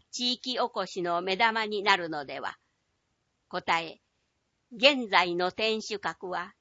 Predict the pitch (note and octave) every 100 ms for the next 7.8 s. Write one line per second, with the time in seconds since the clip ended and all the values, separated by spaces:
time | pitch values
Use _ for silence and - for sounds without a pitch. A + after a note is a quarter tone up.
0 | _ - A3+ A3+ - G#3+ G#3 G3+ G#3 G3
1 | G3 G3 A3 G#3+ G#3+ - G3 G#3+ G3 -
2 | G3 - G#3+ F3+ E3+ E3+ - F3+ F3+ -
3 | F3+ E3+ E3 C3+ C#3+ - - - _ _
4 | _ _ _ _ _ _ _ - B3+ C4
5 | C4 C4+ B3+ B3+ B3+ B3 G3 F3+ F3 C4
6 | A3 F#3+ E3 F3+ F3 G#3 F#3+ G#3+ G3+ G3+
7 | F#3+ F#3+ F3+ F#3 F3+ E3+ E3